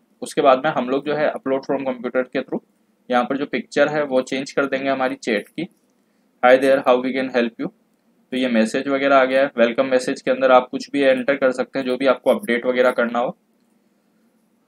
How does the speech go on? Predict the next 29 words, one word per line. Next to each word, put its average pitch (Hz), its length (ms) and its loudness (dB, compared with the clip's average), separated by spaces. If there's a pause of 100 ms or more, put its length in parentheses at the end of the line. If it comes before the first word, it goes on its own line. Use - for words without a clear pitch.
(180)
"Hi 120 200 -4
there, 120 280 0 (200)
welcome।" 117 420 -2 (760)
अब 123 160 -8
यहाँ 127 180 2
पर 143 140 2
hi 127 200 6
there 131 200 0
के 143 80 -2
आगे 131 260 2 (160)
"Welcome 113 440 -2
to 147 200 -12 (220)
जीजीसी 107 540 -6 (520)
Silver।" 107 440 -4 (920)
ये 123 140 0
मैंने 135 240 0
एक 127 120 -2 (140)
message 113 440 0
type 131 220 4
कर 131 80 -2
दिया 131 200 2
ऑटो 123 200 4
टाइप, 135 220 -2 (600)
और 110 320 0 (400)
उसके - 220 -6
बाद 120 220 6
में 143 140 -6
जो 143 200 -4
है 175 120 -2